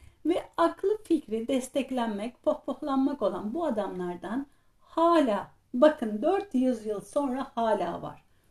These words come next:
Bence en kötü şey aslında bu. Valier'in şu sözü ise bence kitabın en vurucu cümlesiydi. "Onları başka yoldan kazanamıyorsa insan, kabahat pohpohlayan da değil,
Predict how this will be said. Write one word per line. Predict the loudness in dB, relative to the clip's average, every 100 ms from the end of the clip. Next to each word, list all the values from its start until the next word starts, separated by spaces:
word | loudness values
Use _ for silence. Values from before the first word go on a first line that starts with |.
| _ 2
Bence | 4 6 4
en | 4 2
kötü | 0 -8
şey | -8 -6
aslında | -6 -6 -8 -6 -4 -6
bu. | -12 _ _ _ -20 -6 4
Valier'in | 6 6 2 0
şu | -2 -4
sözü | -4 -4 -4
ise | -6 -4 -4 -6 _
bence | -6 0 2 2 -2
kitabın | -6 -2 -2 -2 -6
en | -2 0
vurucu | 0 0 -4 -4
cümlesiydi. | -6 -6 -10 -14 -12 -2 -2 -2 -8 _ _ _ _ _ _
"Onları | 12 12 12 8 2 2
başka | 2 2 4
yoldan | 4 4 2 -2 -2
kazanamıyorsa | -2 2 2 2 2 0 0 -6
insan, | -6 -8 -6 0 2 2 -2 -8 _ _ _ 0
kabahat | 6 6 6 2 -8 0
pohpohlayan | 2 2 -2 -6 -4 -6 -6 -6
da | 0
değil, | 6 6 6 2 -2